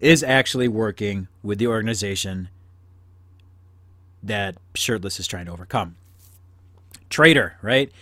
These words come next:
So, um, they capture him, and <laughs> you see Shirtless Bear Fighter in a chair. He's tied up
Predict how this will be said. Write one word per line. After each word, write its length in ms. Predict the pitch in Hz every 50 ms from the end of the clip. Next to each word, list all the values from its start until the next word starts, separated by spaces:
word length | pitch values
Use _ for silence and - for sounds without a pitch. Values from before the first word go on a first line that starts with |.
| - - - - - -
So, 460 | - - 131 127 127 127 120 117 98 - - - - - _ _ - _ -
um, 540 | - 117 120 120 120 117 113 110 110 107 107
they 120 | 107 127 131
capture 500 | - 156 147 143 131 - - - 123 120
him, 180 | 117 113 117 107 92 - - 131
and 760 | 110 110 110 110 110 107 107 107 107 107 107 104 104 107 - - - - _ _ - - _ _ - -
<laughs> 260 | - - - - -
you 340 | 160 139 123 - 175 147 143
see 360 | - - - - 151 147 143
Shirtless 540 | 135 - - - 143 147 139 139 135 123 113
Bear 260 | 101 123 127 135 139
Fighter 480 | 135 - 110 98 98 98 98 101 98 95 - - - - - - - - - - - -
in 140 | - 127 139
a 80 | 139
chair. 420 | 123 - - - 151 135 120 110 95
He's 300 | - - 131 117 - -
tied 420 | - - - 147 143 143 139 131
up 280 | 127 127 151 151 -